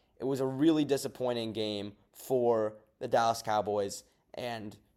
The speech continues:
the Niners were the ones that ended their season. So that kind of kicked off this new wave of this Cowboys forty-niners rivalry. And luckily for us N F L fans, they faced off again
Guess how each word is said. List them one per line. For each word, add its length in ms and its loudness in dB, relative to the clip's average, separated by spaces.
the 80 -12
Niners 600 -2
were 200 -4
the 60 0
ones 300 -2
that 160 -2
ended 200 -6
their 100 -6
season. 420 -10
So 180 -4
that 340 4
kind 180 0
of 220 -6
kicked 300 -2
off 280 6
this 220 -10
new 520 0
wave 640 0
of 220 -4
this 200 -4
Cowboys 460 0
forty-niners 540 -4
rivalry. 600 0
And 380 -2
luckily 420 6
for 200 4
us 180 4
N 80 0
F 140 0
L 140 8
fans, 340 -6
they 120 0
faced 420 -4
off 180 0
again 540 0